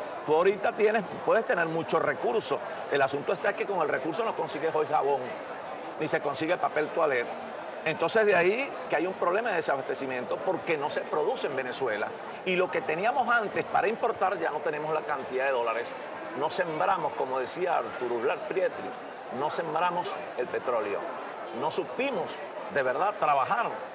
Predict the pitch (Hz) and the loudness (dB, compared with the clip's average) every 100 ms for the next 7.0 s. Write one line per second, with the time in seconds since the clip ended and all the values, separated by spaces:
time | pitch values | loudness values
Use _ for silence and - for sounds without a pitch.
0 | - - 151 139 147 - 135 185 220 - | -8 -2 -2 0 -2 -2 -2 0 0 0
1 | - 135 127 123 208 233 160 - 120 135 | -2 0 -2 -2 -2 -2 -2 -2 2 2
2 | 202 185 202 196 190 208 - - - 131 | 2 0 0 2 2 -2 -8 -10 -2 0
3 | 131 120 139 170 151 135 123 110 98 - | 2 0 0 0 0 0 2 2 0 -2
4 | - - - - - 170 170 202 220 254 | -8 -10 -10 -8 -4 2 4 4 2 0
5 | 226 - - 110 170 208 185 - 147 139 | 0 -4 -8 -4 0 0 0 -2 0 2
6 | 156 160 120 117 117 - - - 175 175 | 4 2 2 2 0 -2 -4 2 4 4